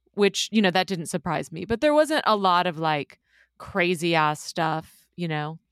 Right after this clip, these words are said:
Um, then, of course, I saw footage from later on TikTok that was, like, there was, like, a smoke, there were smoke bombs <laughs> and there was a horse and there, there was all sorts of craziness that went on at the end. Protests are weird, man.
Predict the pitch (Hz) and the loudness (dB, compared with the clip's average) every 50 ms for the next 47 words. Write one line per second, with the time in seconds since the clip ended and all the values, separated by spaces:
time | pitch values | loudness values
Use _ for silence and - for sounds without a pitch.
0 | _ _ _ _ _ _ _ _ - - 196 190 190 185 185 180 180 180 170 _ | _ _ _ _ _ _ _ _ -2 2 2 4 4 4 2 2 -2 -4 -6 _
1 | _ _ _ _ _ _ _ - 180 233 233 220 214 185 - - 214 185 180 - | _ _ _ _ _ _ _ -2 2 2 4 4 2 0 0 0 0 0 0 0
2 | - - 196 - - 185 170 165 - - - 190 180 175 170 160 143 - - 180 | -2 -4 -2 0 2 2 2 2 0 0 0 2 2 2 2 0 -2 -6 -6 -6
3 | 160 156 151 160 165 165 160 156 156 156 156 165 175 _ _ _ _ _ _ _ | -4 -4 -2 -2 -2 0 0 0 0 -2 -2 -4 -8 _ _ _ _ _ _ _
4 | _ _ _ _ - 185 185 175 170 170 - - - 202 175 - - 196 160 147 | _ _ _ _ -2 0 0 0 0 -4 -8 -6 -4 -4 -4 -2 0 2 4 4
5 | 147 147 - - - - 156 165 - 156 151 - - 170 160 160 - 156 143 - | 4 2 0 -4 -6 -4 -4 -4 -2 -4 -4 -2 -2 -2 -2 -2 -2 -4 -6 -6
6 | 175 - - - - 339 311 302 285 269 262 - _ _ _ - - 175 180 - | -8 -8 -8 -10 -4 0 2 4 4 4 2 0 _ _ _ -2 -2 0 0 -2
7 | - - 294 294 277 262 - - 202 240 233 240 214 233 220 214 220 220 202 214 | -4 -2 0 2 2 2 0 0 2 2 4 6 4 4 4 4 2 2 0 0
8 | 214 - 214 202 202 190 185 180 175 165 180 180 180 - 269 302 285 277 269 254 | 0 2 2 2 4 2 2 2 2 2 2 2 2 4 6 8 8 8 8 8
9 | 240 240 233 - - 226 208 196 190 202 190 180 175 - - - - - - - | 6 4 2 0 0 0 0 2 2 2 2 0 -2 -6 -12 -20 -20 -10 -4 0
10 | 381 320 240 - - 233 247 277 - - 262 233 226 - - 196 175 - - - | 0 2 2 2 4 6 6 6 4 2 2 0 0 0 -2 -4 -4 -4 0 2
11 | 190 185 190 190 175 190 175 165 160 160 - - - - 180 175 165 165 160 160 | 4 4 4 2 0 -2 -2 -4 -6 -6 -6 -6 -4 -2 -2 -2 0 0 0 -2
12 | 156 151 - - 156 156 156 151 151 151 151 151 151 - _ - - - _ _ | -2 -4 -6 -6 -4 -4 -2 -2 -2 -4 -4 -8 -10 -14 _ -20 -20 -20 _ _
13 | - 277 330 - 392 359 277 - - 196 175 160 151 135 131 160 156 156 160 156 | -6 -6 -4 -2 -2 -4 -2 0 0 2 2 0 0 -2 -4 -2 -2 -2 -2 -2
14 | 156 151 139 151 147 147 147 147 147 147 151 | -4 -4 -6 -8 -8 -8 -6 -8 -8 -8 -10